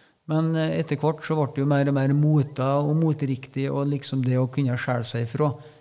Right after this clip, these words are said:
bygda. <laughs> Og den, eh, de gamle tradisjonene og den slags.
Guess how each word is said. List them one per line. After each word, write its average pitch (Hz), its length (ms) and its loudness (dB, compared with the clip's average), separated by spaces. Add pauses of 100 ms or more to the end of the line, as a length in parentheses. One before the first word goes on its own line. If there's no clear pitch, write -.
(320)
bygda. 127 400 2 (240)
<laughs> 175 260 4 (480)
Og 139 140 -4
den, 135 260 2
eh, 123 380 0 (340)
de 135 140 -2
gamle 135 400 4
tradisjonene 120 720 0
og 127 60 0
den 123 120 0
slags. 156 360 -2